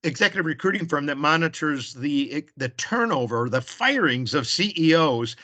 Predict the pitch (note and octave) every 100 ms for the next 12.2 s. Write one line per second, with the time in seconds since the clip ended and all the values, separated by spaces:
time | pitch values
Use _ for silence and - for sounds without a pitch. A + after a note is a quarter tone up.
0 | _ _ _ - F3 D#3 F3+ F3 G3 E3+
1 | D#3+ D3+ D3+ C#3 C3 C3+ C#3+ B2+ B2+ C3+
2 | D#3 F3 E3 D#3 C#3 - D3 C#3 A#2+ A#2+
3 | C#3 D#3 C#3 B2 C3+ C3+ - A#2 A2+ -
4 | - - - - B2+ B2 A#2+ B2+ A2 D3+
5 | D#3+ D3+ C3 A#2 B2+ B2+ A#2+ - - D#3+
6 | C3+ C#3 C#3 C3 B2 A2+ C#3 C3+ C3 C#3
7 | C3 C3+ B2+ B2 A#2+ - C3 A2+ - -
8 | E3+ D#3 C#3+ E3 D3 C#3 C#3 C3 A#2+ G#2+
9 | C3 B2 C3 C3 B2 C3+ A2 G2 B2+ A2+
10 | G#2 - - - B2 C3+ B2+ A2+ C#3 B2+
11 | B2 A2 G#2 - B2+ D#3 D3 D3 D3 C#3+
12 | C#3 C#3